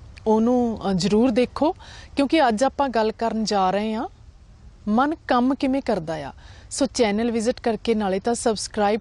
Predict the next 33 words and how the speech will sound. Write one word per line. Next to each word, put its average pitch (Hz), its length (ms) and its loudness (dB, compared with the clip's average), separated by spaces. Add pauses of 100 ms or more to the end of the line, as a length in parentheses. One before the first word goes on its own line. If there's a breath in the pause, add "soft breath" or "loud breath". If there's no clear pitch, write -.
ਕਰ 262 140 2
ਲਓ, 302 220 -2 (420 soft breath)
ਨਾਲੇ 247 280 2
ਉਹ 269 140 0
ਵੀਡੀਓ 247 320 0
ਜ਼ਰੂਰ 220 300 0
ਸੁਣੋ 233 320 -2
ਤਾਂ 208 260 -2
ਕਿ 302 220 0 (200)
ਤੁਹਾਡੀ 214 460 0
ਪਿਛਲੀ 226 460 0
ਲੜੀ, 190 440 0 (260)
ਅ, - 20 0
ਜੁੜ 233 280 2
ਸਕੇ। 175 400 -4 (1200 loud breath)
ਸੋ 277 200 2
ਆਪਾਂ 254 440 2
ਗੱਲ 220 340 2
ਕਰਨ 233 260 0
ਜਾ 202 200 2
ਰਹੇ 214 140 0
ਹਾਂ, 285 80 0
ਮਨ 220 300 0 (360)
ਕੰਮ 262 260 4
ਕਿਵੇਂ 233 280 0
ਕਰਦਾ 175 300 -8
ਆ। 156 160 -14 (460 loud breath)
ਸੋ - 220 0
ਮਨ 208 380 0
ਦਾ 247 140 2
ਆਪਣਾ 214 380 -4
ਸੰਗੀਤ 190 760 -2
ਆ 160 200 -10